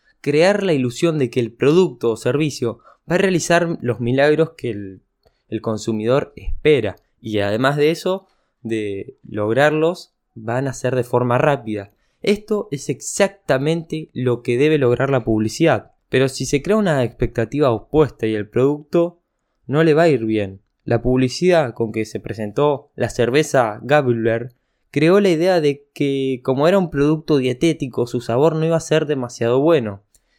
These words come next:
Y en efecto, esa idea no entró. La gente la probó y quedó convencida de que tenía un mal sabor. Está en la mente de las personas. Vemos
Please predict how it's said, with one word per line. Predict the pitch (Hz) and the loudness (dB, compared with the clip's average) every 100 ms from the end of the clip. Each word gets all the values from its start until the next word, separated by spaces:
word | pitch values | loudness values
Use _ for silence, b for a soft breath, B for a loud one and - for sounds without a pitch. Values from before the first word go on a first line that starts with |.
| _ | _
Y | 123 | -2
en | 123 | 0
efecto, | 123 - 170 147 _ - 151 151 - - | -2 0 0 0 _ 0 0 0 -4 -4
esa | 139 - | -2 0
idea | 120 139 139 | 0 2 0
no | 117 123 | -2 -4
entró. | 120 - 147 120 107 101 _ _ _ | -4 0 2 2 -2 -12 _ _ _
La | - | -6
gente | 123 165 160 160 | -4 -2 0 0
la | 123 | 0
probó | 123 127 156 | 2 4 4
y | 156 | 2
quedó | 131 131 | 0 0
convencida | 147 127 120 - 147 | 0 0 -2 -2 0
de | 143 | 0
que | - | -2
tenía | 107 113 131 | -6 -4 -4
un | 120 | -4
mal | 123 127 | -4 -4
sabor. | 123 113 123 117 - _ _ _ - | -4 0 2 0 -2 _ _ _ -20
Está | - - 147 151 156 _ _ _ - | -20 -6 -4 -2 -6 _ _ _ -6
en | 117 | -4
la | 117 | -2
mente | 127 127 113 127 | -2 -4 -2 0
de | 120 | -2
las | 110 | 0
personas. | 120 113 - 135 107 95 - - | -2 0 2 2 0 -8 -14 -4
Vemos | 135 175 175 175 170 | 2 2 2 0 -4